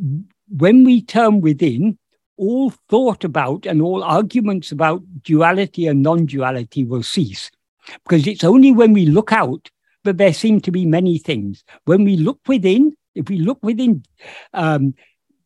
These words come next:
keenly enough, deeply enough, we will see that we alone exist. So, um, yes, that is duality, but it, it's, sorry, it's a non-duality, but is devoid of even the possibility of any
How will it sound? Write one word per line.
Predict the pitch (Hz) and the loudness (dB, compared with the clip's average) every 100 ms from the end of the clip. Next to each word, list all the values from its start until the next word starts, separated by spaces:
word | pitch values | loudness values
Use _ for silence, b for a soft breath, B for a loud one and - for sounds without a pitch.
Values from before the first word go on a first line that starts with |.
| _ _ _ - | _ _ _ -2
keenly | 240 262 233 175 | 2 4 4 0
enough, | 143 120 _ | -2 -6 _
deeply | 165 254 - 220 | 0 0 0 0
enough, | 127 123 175 _ _ _ _ 156 | 0 -2 -4 _ _ _ _ -6
we | 170 214 | -2 -2
will | 202 | -2
see | - - 180 233 | -6 -6 -2 -2
that | 208 185 | -2 -6
we | 160 117 139 160 | -8 -4 -2 0
alone | 139 131 135 127 | 0 0 0 -2
exist. | 107 - 117 110 - - - _ _ b b b | -6 -10 -10 -10 -12 -20 -20 _ _ b b b
So, | - - 151 135 b b - | -4 2 4 2 b b -10
um, | 160 139 135 135 120 _ _ _ _ 180 _ - | -2 0 2 2 -2 _ _ _ _ _ _ -6
yes, | 180 190 - | -2 -2 -2
that | 170 160 - | -6 -4 -2
is | 151 | -2
duality, | - 160 147 160 135 - 131 | 0 2 2 2 0 -2 -2
but | 175 196 | -2 -4
it, | 202 147 - _ | -4 -6 -8 _
it's, | 190 - | -8 -4
sorry, | 190 156 131 | 0 0 0
it's | - | 2
a | 160 | 4
non-duality, | 165 247 220 220 180 170 180 | 6 6 6 4 2 -2 -6
but | 147 175 165 | -4 -4 -6
is | 151 | -6
devoid | 156 147 220 208 | -4 2 2 2
of | 196 | -2
even | 220 208 | -2 -2
the | 214 | -2
possibility | - 208 - 190 214 254 - 208 | -4 -6 -4 -2 -2 -2 -2 -2
of | 175 | 0
any | 160 160 | 2 0